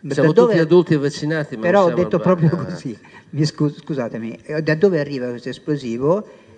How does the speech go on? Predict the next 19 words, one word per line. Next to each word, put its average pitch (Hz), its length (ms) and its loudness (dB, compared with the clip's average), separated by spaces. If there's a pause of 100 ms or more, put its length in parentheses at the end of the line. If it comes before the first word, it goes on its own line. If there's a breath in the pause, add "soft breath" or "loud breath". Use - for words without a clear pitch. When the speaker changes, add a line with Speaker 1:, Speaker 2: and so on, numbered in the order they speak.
Speaker 2:
E 156 100 -4
lui 190 160 4
mi 208 120 -4
disse: 165 580 -2 (340)
"L'ha 147 160 -6
fatto 147 280 -4
arrivare 135 600 -4
Luciano 123 460 -6
Bernardelli, 117 720 -10
che 131 100 -10
era 123 160 -8
uno 131 200 -8
dei 135 140 -6
nostri 123 320 -10
che 117 100 -14
stava 113 240 -12
in 113 80 -10
Abruzzo." 110 640 -14 (960 soft breath)
E 135 500 -12